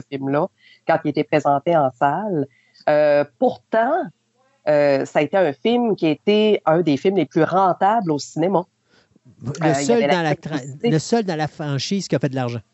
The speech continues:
Speaker 1: Exactement. Euh, et avec raison, parce que c'était, c'était tellement le, le contexte. Et quand on en parlait justement avec, euh, <laughs> la crise actuelle des, des acteurs à Hollywood,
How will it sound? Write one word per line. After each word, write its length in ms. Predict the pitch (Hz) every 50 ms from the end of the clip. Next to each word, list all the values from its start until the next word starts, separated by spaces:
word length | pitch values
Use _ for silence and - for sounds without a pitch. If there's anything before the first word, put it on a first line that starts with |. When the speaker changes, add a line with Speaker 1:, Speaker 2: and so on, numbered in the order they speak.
| _ _ _ _ _ _ _ _ _ _ _ _ _ -
Speaker 1:
Exactement. 600 | 170 170 165 151 151 151 - - 147 139 131 - _ - - 349 320 240 - - 160
Euh, 640 | 143 139 139 139 139 139 135 135 135 131 131 139 123 - - - - _ -
et 160 | - 170 180 190
avec 240 | 175 185 196 196
raison, 640 | 170 185 185 170 160 151 139 180 196 247 294 302 302 -
parce 240 | - 180 - - -
que 340 | - - 202 214 220 233 247
c'était, 640 | 233 - - 175 - - - 180 185 190 190 190 -
c'était 240 | - - 151 - 165
tellement 380 | - - 214 202 185 190 202 233
le, 140 | 220 180 160
le 100 | 156 143
contexte. 500 | - - 170 170 156 - 240 269 - -
Et 40 | 156
quand 160 | - 220 285 - 247
on 120 | 202 185
en 120 | 165 165 -
parlait 380 | - - - 147 151 190 220
justement 520 | 202 - 160 139 - - 147 143 143 156 190
avec, 280 | 208 170 151 139 - -
euh, 80 | 151 - 156 - -
<laughs> 580 | 185 - - _ _ _ - _ _ _ _ -
la 160 | 160 160 151
crise 320 | - - 180 226 247 190
actuelle 720 | 202 165 - _ - - 170 156 175 190 202 208 208 202 185
des, 240 | 151 156 151 151 147
des 180 | 139 147 143 139
acteurs 400 | 147 143 - - 190 202 202 190
à 140 | 165 151
Hollywood, 760 | 151 151 151 147 143 151 170 202 214 196 170 143 139 151 139